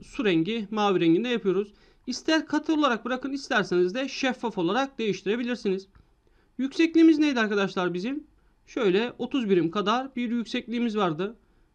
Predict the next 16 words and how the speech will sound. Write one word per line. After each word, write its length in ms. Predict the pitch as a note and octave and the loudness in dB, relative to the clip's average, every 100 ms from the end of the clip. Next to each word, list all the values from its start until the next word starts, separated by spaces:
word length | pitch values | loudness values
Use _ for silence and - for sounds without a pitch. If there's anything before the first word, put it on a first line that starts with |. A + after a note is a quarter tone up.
| _ | _
Biz 160 | D#4 C#4+ | -6 -4
şimdilik 340 | C#4+ A#3 G#3 | -2 0 0
otuz 280 | A#3 C4 A3 | -4 -6 -2
birim 180 | G3+ D#3+ | 2 2
yapıyoruz 500 | F#3+ A#3 A3+ A3+ - _ - | 0 -2 -4 -6 -10 _ -14
ve 120 | D4 | -10
şöyle 540 | - C4 G3+ F3 G3+ A3 _ _ _ _ _ _ _ _ _ - | -6 -4 -2 -2 -4 -8 _ _ _ _ _ _ _ _ _ -8
havuzumuzun 520 | C4+ C4 G#3 E3+ E3 | -4 0 2 2 0
üstüne 340 | G#3+ - G#3+ | -4 -2 0
gelecek 380 | G#3 A3+ A3 A3+ | 0 0 -2 -4
şekilde 580 | F#3+ D#3 D#3+ A#3 C#4 C#4 _ _ _ | -4 -4 -4 -4 -6 -8 _ _ _
ayarlıyoruz 460 | - B3 A#3 G#3 F3+ | 0 2 2 0 0
arkadaşlar. 460 | E3+ E3 D#3 - - _ _ _ _ _ _ _ _ _ _ _ _ _ _ _ _ _ _ _ | -2 -4 -10 -14 -20 _ _ _ _ _ _ _ _ _ _ _ _ _ _ _ _ _ _ _
Şöyle 260 | _ A#3 F3+ | _ -8 -2
yakınlaştırıyorum 840 | F3 G3+ A3 G#3 G3 G#3+ G3+ F3+ E3 | -2 -2 -2 -2 -2 2 2 4 2
birazcık. 440 | D#3 D3+ G3 A3 | 0 -2 -4 -6